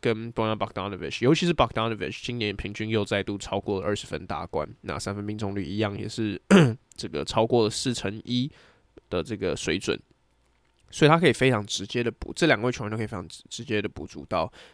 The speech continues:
尼克今年只有第二十四名的板凳进攻的这个，这个数据。那我觉得另外一个蛮明确的点是在于，其实你今年看尼克的比赛，在于外线火力，或是你不要说外线火力，在 shot creation，自主进攻能力上面，除了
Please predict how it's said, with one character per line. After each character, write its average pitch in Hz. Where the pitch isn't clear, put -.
尼 107
克 113
今 107
年 90
只 -
有 85
第 113
二 120
十 101
四 -
名 78
的 78
板 69
凳 76
进 76
攻 78
的 78
这 -
个， 57
这 -
个 64
数 90
据。 -
那 110
我 110
觉 117
得 120
另 147
外 147
一 117
个 120
蛮 104
明 117
确 -
的 117
点 69
是 107
在 110
于， 92
其 -
实 117
你 117
今 107
年 110
看 107
尼 85
克 -
的 90
比 67
赛， 71
在 113
于 101
外 123
线 117
火 90
力， 98
或 113
是 131
你 117
不 117
要 120
说 139
外 135
线 120
火 101
力， 92
在 104
shot 127
creation， 110
自 131
主 107
进 113
攻 110
能 98
力 101
上 101
面， 92
除 117
了 113